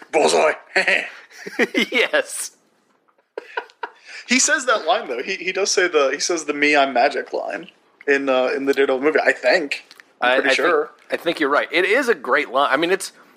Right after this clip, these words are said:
Speaker 2: look, imagine that line in a heel promo. It's pretty fucking good.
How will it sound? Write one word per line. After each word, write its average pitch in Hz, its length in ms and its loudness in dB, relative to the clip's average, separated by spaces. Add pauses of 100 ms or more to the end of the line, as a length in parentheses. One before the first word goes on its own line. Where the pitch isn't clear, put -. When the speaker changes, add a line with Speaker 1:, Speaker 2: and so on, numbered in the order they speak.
(140)
Speaker 2:
look, - 260 -2 (300)
imagine 208 380 0
that 160 160 0
line 147 180 2
in 123 100 0
a 110 100 4
heel 127 260 -2
promo. 92 420 -2 (1700)
It's - 140 -2
pretty 190 260 2
fucking 110 420 -2
good. 107 260 2